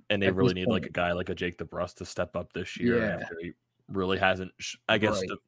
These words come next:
Speaker 1: developed, I guess, the right
Speaker 2: Yeah.
Speaker 1: way.
Speaker 2: But again, I'm not gonna sit here and sugarcoat it. Like,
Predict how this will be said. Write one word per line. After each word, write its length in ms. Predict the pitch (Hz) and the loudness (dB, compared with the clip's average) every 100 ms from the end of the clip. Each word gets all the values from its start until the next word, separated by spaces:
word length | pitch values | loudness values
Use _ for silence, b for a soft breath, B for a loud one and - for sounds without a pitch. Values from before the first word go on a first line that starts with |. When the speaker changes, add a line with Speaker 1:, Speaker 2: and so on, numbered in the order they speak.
| _ | _
Speaker 1:
developed, 540 | 101 92 90 92 - - - - | -2 0 2 0 -4 -12 -10 -4
I 60 | |
guess, 160 | 92 90 | -4 -4
the 100 | 85 | -4
right 140 | 90 120 | -2 0
Speaker 2:
Yeah. 80 | 101 | 0
Speaker 1:
way. 180 | 98 - _ B B - | 0 -4 _ B B 2
Speaker 2:
But 100 | 156 | 8
again, 160 | 156 151 | 8 10
I'm 80 | 147 | 8
not 140 | 147 | 8
gonna 160 | 147 135 | 6 6
sit 160 | 139 | 4
here 160 | 120 120 | 4 2
and 140 | 110 | 0
sugarcoat 460 | 101 117 107 107 104 | -2 -4 -2 0 0
it. 40 | |
Like, 160 | 98 | -2